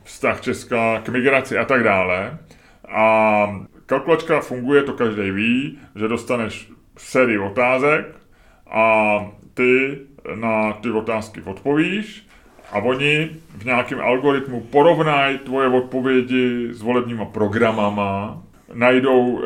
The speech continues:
nejbližšího, nejbližší spojení a tu stranu řeknou: „Tu bychom te měli volit.“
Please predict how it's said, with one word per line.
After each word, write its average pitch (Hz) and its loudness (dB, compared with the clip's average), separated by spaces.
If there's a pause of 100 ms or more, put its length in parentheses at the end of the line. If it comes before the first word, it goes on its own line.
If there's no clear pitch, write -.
nejbližšího, 120 0 (280)
nejbližší 110 -4
spojení 123 0 (100)
a - -16
tu 120 -4
stranu 117 -4
řeknou: 107 -6
„Tu 104 -12
bychom 107 -8 (100)
te 107 -8
měli 98 -6
volit.“ 92 -10